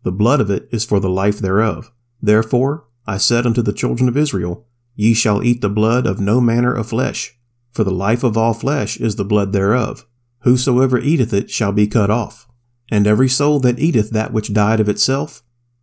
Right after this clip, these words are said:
or that which was torn with beasts, whether it be one of your own country or a stranger, he shall both wash his clothes and bathe himself in water, and be unclean until the even. Then shall he be clean.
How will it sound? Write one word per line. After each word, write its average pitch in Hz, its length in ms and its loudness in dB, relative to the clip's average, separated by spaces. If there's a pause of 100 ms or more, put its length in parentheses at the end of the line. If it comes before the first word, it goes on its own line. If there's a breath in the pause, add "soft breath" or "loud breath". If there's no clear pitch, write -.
or 95 140 -4
that 110 260 0
which 117 200 -2
was 101 160 0
torn 120 280 2
with 98 200 0
beasts, 139 420 0 (340)
whether 107 300 4
it 101 140 0
be 104 100 2
one 107 260 2
of 104 80 0
your 104 140 -2
own 117 220 0
country 135 460 -2
or 98 160 -2
a 98 40 -2
stranger, 127 600 -2 (320)
he 123 180 0
shall 113 220 0
both 107 300 2
wash 104 320 -2
his 107 160 0
clothes 131 640 -2
and 95 220 -6
bathe 123 220 2
himself 117 400 0
in 110 160 2
water, 113 400 -2 (340)
and 98 160 0
be 113 160 2
unclean 110 460 2
until 98 240 0
the - 80 -2
even. - 440 -4 (220)
Then 110 240 4
shall 101 200 0
he 104 120 0
be 101 140 0
clean. 98 420 -2